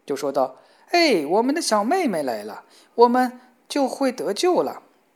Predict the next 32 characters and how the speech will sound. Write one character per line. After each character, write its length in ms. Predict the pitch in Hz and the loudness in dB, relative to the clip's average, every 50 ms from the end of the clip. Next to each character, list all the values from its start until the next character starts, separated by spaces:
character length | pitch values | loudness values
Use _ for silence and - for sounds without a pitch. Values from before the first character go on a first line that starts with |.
| _ _ _ _ | _ _ _ _
小 200 | - - 139 127 | -14 -12 -10 -6
妹 140 | 135 151 143 | -6 -4 -4
妹 120 | 135 127 | -4 -6
听 180 | 131 - 180 185 | -6 -8 -6 -4
到 140 | 180 151 139 | -4 -4 -2
这 180 | - 175 160 | -2 -4 -4
里， 200 | 131 120 120 127 - - - _ _ | -4 -6 -10 -12 -16 -20 -20 _ _
马 280 | 175 175 170 170 170 | 0 2 2 2 0
上 220 | 170 - 269 247 220 | 0 -2 -2 -2 -2
跑 220 | - - 127 123 | -2 -4 -4 -4
了 100 | 120 120 | -4 -6
出 180 | - - 135 123 | -6 -6 -6 -6
来。 180 | 117 - - - _ _ _ _ - - _ _ | -6 -8 -10 -14 _ _ _ _ -20 -20 _ _
她 160 | - 240 240 | -2 -2 0
一 100 | 240 240 | 0 0
露 200 | 254 254 269 247 | -2 -2 -2 0
面， 320 | 254 262 254 214 175 - - - _ - | 2 2 2 2 0 -4 -10 -20 _ -8
七 120 | - 214 | -6 -4
只 120 | 214 208 208 | -2 -2 -2
乌 180 | 208 208 208 | -2 -2 -2
鸦 320 | 208 208 208 208 208 196 196 | 0 2 2 2 0 -2 -4
立 220 | 220 233 202 160 | -6 -8 -8 -8
刻 280 | - - - 208 165 151 | -8 -6 -4 -4 -4 -2
都 140 | - 170 | -2 -4
恢 240 | 170 - 196 190 196 | -4 -2 -2 -2 -2
复 160 | 190 - 208 | -2 -4 -4
了 100 | 180 135 | -4 -4
他 160 | 123 - 165 160 | -4 -4 -6 -6
们 120 | 160 151 | -6 -6
的 100 | 139 120 | -6 -6
人 220 | 110 110 117 131 | -6 -6 -8 -8
形。 360 | - - - 110 113 127 165 | -8 -8 -8 -8 -10 -10 -12